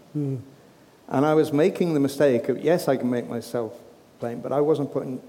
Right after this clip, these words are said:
Speaker 2: any energy into what I was doing,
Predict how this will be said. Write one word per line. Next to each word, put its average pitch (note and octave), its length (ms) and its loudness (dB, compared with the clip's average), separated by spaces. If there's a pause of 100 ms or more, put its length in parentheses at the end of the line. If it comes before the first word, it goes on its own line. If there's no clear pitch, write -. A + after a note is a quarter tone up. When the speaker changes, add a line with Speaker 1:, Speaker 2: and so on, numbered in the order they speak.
Speaker 2:
any C3+ 280 -2
energy C#3+ 520 -4 (580)
into A#2 220 -8
what A#2 180 -4
I A2+ 60 -4
was A2+ 180 -6
doing, B2 340 -6